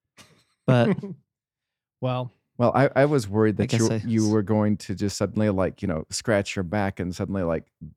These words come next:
Speaker 3: "Wait, what's that?" That's,
Speaker 1: Yeah,
Speaker 3: that's
Speaker 1: there's
Speaker 3: where, that's where I was going with yours.
Speaker 1: There's been multiple times in my parent,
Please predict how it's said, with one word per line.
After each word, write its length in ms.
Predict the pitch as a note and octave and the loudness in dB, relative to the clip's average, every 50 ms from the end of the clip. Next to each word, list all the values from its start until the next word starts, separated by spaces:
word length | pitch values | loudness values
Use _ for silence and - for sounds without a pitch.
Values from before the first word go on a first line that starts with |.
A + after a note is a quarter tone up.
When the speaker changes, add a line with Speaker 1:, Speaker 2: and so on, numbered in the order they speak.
| _ _ - | _ _ -6
Speaker 3:
"Wait, 540 | G#2 A2 A2+ G#2 F2 E2 - _ - - - _ _ _ _ _ | -2 0 2 2 2 0 -2 _ -18 -20 -20 _ _ _ _ _
what's 280 | - A#2 B2 - - - - - | -2 -2 -2 -2 -4 -12 -6 -2
that?" 560 | G#2+ G#2 G2 F#2 E2+ - - _ _ - - - _ _ _ _ _ - | -2 0 0 0 -2 -4 -8 _ _ -20 -20 -20 _ _ _ _ _ -6
That's, 140 | F#2 B2 C3+ B2+ A2+ | 2 4 6 6 6
Speaker 1:
Yeah, 80 | A2 G#2+ | 6 4
Speaker 3:
that's 140 | C3 C3+ F3 | 4 4 4
Speaker 1:
there's 120 | F3+ D#3 | 6 4
Speaker 3:
where, 80 | A#2+ - - - | 2 0 -4 -4
that's 180 | - A#2+ - - | -4 -4 -2 2
where 100 | A2+ G2+ | 2 4
I 40 | G2+ F#2+ | 4 2
was 140 | F#2 E2 | 0 -2
going 260 | - G2+ E2+ E2 D#2+ D2 | -2 -2 -2 -2 -2 -2
with 200 | E2+ - - - | -4 -6 -4 -2
yours. 80 | F2 D#4 - | -2 -2 0
Speaker 1:
There's 160 | E2+ - A3+ | 4 4 6
been 60 | D#3+ C#3 | 6 8
multiple 440 | B2+ B2 B2 - - G#2 A2+ G2 | 6 4 2 0 -2 -2 -2 -2
times 420 | - - A2 A2 G#2+ G#2 G2+ G2+ A2 | 0 0 0 2 2 2 2 2 2
in 120 | G#2 G#2 | 2 2
my 400 | G#2 G2+ G2+ G2+ G2+ G2+ G2+ G2+ _ _ _ _ _ - | 2 2 2 2 2 0 0 -4 _ _ _ _ _ -14
parent, 420 | - - A2+ G#2+ G#2 G2+ G2+ - | -6 -2 0 0 0 0 -2 -4